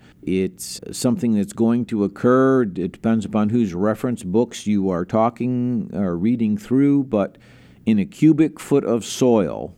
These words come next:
there's either very few to as many as a million weed seeds per cubic foot of soil. So if you took the top inch of soil in your square foot that we're talking about here,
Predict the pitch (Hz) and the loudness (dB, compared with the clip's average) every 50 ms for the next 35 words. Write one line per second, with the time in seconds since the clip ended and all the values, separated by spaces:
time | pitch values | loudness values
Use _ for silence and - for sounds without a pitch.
0 | _ - 92 107 107 104 104 92 - 123 123 107 104 107 98 92 87 95 110 113 | _ -2 0 2 2 2 0 0 -2 -2 0 0 0 0 0 -2 0 0 2 2
1 | 127 139 139 131 - - 151 139 120 107 101 104 107 110 117 117 107 - - 113 | 4 2 0 0 0 2 4 4 4 4 4 4 2 2 0 -2 -2 0 0 2
2 | 104 101 95 - 98 107 110 113 113 113 113 104 95 101 98 95 101 95 98 98 | 2 2 0 0 0 0 2 2 2 2 0 0 -2 -2 -2 -2 0 0 2 2
3 | 104 113 120 131 131 139 139 139 135 135 131 127 117 - 110 113 127 127 127 123 | 2 2 2 2 2 2 2 0 0 -2 -2 -4 -4 -2 -2 0 0 0 0 -4
4 | 110 - - 101 101 92 92 92 90 - - - 95 85 - - - 120 110 98 | -6 -6 -4 -2 0 0 -2 -4 -6 -8 -6 -4 -4 -4 -6 -4 -2 0 0 0
5 | 110 - - - - 104 92 92 87 - - - 98 92 82 73 69 52 - - | -2 -4 -6 -6 -4 -4 -4 -4 -6 -6 -4 -2 -2 0 -2 -4 -6 -8 -10 -14
6 | - - - _ - - - - - - - - - - - 101 98 95 90 90 | -20 -20 -20 _ -20 -20 -20 -20 -20 -20 -20 -20 -18 -6 -2 0 0 0 0 -2
7 | 98 110 117 117 113 - 120 113 110 - - 95 90 - 117 107 104 - - 101 | 0 0 0 0 0 0 0 0 0 -2 -6 -8 -4 0 0 0 0 0 -2 -4
8 | 127 123 - 120 107 - - - 120 117 117 107 95 92 92 92 95 92 87 85 | -4 -4 -2 -4 -4 -4 -2 0 2 2 4 2 2 0 0 -2 -2 -2 -2 -4
9 | - - - - 110 101 87 - - 135 127 - - 87 - 82 87 95 92 - | -6 -6 -2 0 0 0 0 0 -2 -4 -2 -2 -6 -8 -6 -6 -6 -4 -4 -2
10 | 98 87 90 - 95 92 92 90 92 87 85 90 87 82 98 95 87 87 90 92 | -4 -4 -4 -4 -6 -6 -4 -4 -4 -4 -4 -4 -4 -4 -2 -2 -2 -2 -4 -6